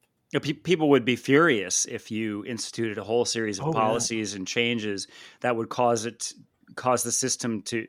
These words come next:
Speaker 1: to act such that if I buy a house for X dollars, you know,
Speaker 2: Right.
Speaker 1: today, I'm hoping to sell it for the same amount adjusted for inflation in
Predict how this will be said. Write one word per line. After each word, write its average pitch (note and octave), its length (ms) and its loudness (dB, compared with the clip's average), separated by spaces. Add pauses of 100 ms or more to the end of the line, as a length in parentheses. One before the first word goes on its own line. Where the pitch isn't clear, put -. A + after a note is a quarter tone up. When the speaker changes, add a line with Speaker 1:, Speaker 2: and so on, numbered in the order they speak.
Speaker 1:
to A2+ 200 -8
act A2 220 -4
such - 240 -8
that G#2+ 200 -6 (300)
if - 140 -8
I B2 120 6
buy A#2 180 4
a A2 60 0
house G#2+ 420 0
for A2+ 420 -2
X - 240 -2
dollars, G#2+ 640 -2 (840)
you B2+ 120 -2
know, G2+ 100 -4
Speaker 2:
Right. G2 100 -4
Speaker 1:
today, A2 680 2 (380)
I'm A2+ 320 0
hoping C3 460 2
to B2 120 -6
sell B2+ 380 4
it A#2 240 0 (160)
for A#2 680 2
the C3 200 -2
same D3 360 8
amount B2+ 380 6
adjusted A#2 420 -2
for A2+ 180 -4
inflation G#2 880 -2 (460)
in A#2 260 -2